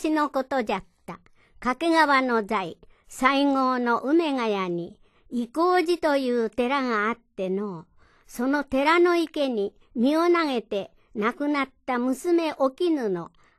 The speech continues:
哀れな話が伝わっているのじゃ。この伊光寺のご本尊様は、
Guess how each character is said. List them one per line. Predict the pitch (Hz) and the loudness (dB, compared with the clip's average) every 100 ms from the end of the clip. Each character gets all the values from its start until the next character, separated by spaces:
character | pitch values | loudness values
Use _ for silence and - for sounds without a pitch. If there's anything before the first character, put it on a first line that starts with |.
| _ | _
哀 | 233 247 226 220 | 0 2 2 0
れ | 208 | 0
な | 196 190 | 0 -2
話 | 190 208 240 302 339 | -4 -4 -4 -6 -6
が | 285 233 | -6 -8
伝 | - 240 294 | -10 -4 -2
わ | 359 381 | 0 -2
っ | 381 - | -6 -10
て | 320 | -8
い | 285 | -6
る | 262 294 | -6 -4
の | 269 190 | -4 -4
じ | 180 | -8
ゃ。 | - _ _ _ _ _ _ _ _ _ _ | -16 _ _ _ _ _ _ _ _ _ _
こ | - 320 | -4 2
の | 359 370 359 _ | 4 4 0 _
伊 | 294 285 | -8 -6
光 | - 381 392 330 | -2 0 0 2
寺 | 349 | 2
の | 330 302 | 2 0
ご | 302 | 0
本 | 320 403 311 | 2 2 0
尊 | 226 214 208 | 0 0 0
様 | 202 214 196 190 | -2 -6 -4 -6
は、 | 185 170 | -6 -8